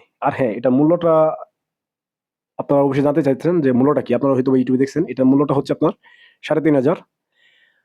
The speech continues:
আর আমার ডেলিভারি চার্জ নিয়েছে একশো টাকা, ছত্রিশশো টাকা পড়েছিল আমার এই বক্সটা, এই মাইক্রোফোনটা আনা। মূল্যটা আমি বলে দিলাম, ধন্যবাদ। তারপর মনে হচ্ছে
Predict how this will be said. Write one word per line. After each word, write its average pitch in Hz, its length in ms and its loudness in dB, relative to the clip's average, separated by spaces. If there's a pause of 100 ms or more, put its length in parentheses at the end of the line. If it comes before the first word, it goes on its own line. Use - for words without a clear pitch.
(240)
আর 117 280 2 (360)
আমার 139 200 2
ডেলিভারি 147 280 2
চার্জ 143 180 0
নিয়েছে 151 200 0
একশো 123 200 -4
টাকা, 90 200 -8
ছত্রিশশো 147 360 -4
টাকা 131 100 0 (100)
পড়েছিল 135 260 -2 (120)
আমার 127 220 0
এই 117 140 2
বক্সটা, 131 300 -2 (380)
এই 110 100 -12
মাইক্রোফোনটা 113 420 -2
আনা। 85 100 -6 (680)
মূল্যটা 123 220 0
আমি 120 140 0
বলে 139 140 2
দিলাম, 135 160 0 (300)
ধন্যবাদ। 120 260 -2 (600)
তারপর 165 260 2 (680)
মনে 156 140 2
হচ্ছে 165 180 2